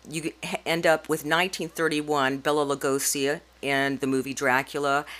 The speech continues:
and he's this sophisticated count, and he's supposedly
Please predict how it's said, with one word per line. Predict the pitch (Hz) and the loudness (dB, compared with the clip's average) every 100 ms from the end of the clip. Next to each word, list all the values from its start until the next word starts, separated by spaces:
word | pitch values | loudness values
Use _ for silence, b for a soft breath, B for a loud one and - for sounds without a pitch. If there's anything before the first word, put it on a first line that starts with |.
| B - | B -2
and | 147 | -2
he's | 147 170 - | 0 -2 0
this | 147 - | 0 0
sophisticated | 160 - - - 262 285 - - 185 165 160 | 0 -2 -4 -2 0 0 -2 0 2 2 0
count, | 220 165 165 - - 156 - - B B B B _ - | -2 0 0 0 -2 -2 -4 -12 B B B B _ -6
and | 151 147 143 139 | 0 2 4 2
he's | 139 135 131 | 0 -4 -4
supposedly | - 233 220 240 156 127 104 76 | 0 4 4 4 -4 -2 -2 -4